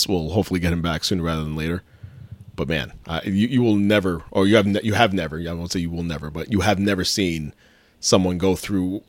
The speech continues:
I guess he, he popped his own chest since he was, he was working out, and it, it's, that's when it happened. But you'll never see something, someone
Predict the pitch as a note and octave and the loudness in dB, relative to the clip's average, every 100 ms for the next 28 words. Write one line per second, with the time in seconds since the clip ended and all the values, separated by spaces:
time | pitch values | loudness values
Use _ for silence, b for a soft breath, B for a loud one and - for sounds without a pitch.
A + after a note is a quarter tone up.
0 | - F2 E2+ E2+ - F#2 E2 - G2 - | -6 -4 -2 -4 -2 -2 -4 -4 -4 0
1 | F#2 D#2+ F#2 F2 D#2 D2+ E2 D#2+ D2+ D2+ | 0 0 -2 -2 -2 -2 -4 -4 -4 -2
2 | - - F#2 E2+ E2+ E2+ F2 E2 C#2+ - | -4 -4 -6 -4 -4 -4 -4 -4 -8 -10
3 | F2 - - E2+ - D2+ E2+ F2+ D2 - | -10 -10 -6 -4 -4 -6 -4 -4 -6 -14
4 | b b b b b b - F2 E2 G#2 | b b b b b b -2 0 0 0
5 | G2+ G#2 F#2+ - F#2 E2+ - G#2 F#2 E2+ | 2 2 2 2 2 0 0 0 0 -4
6 | - G2+ F2+ E2 | -2 -2 0 -2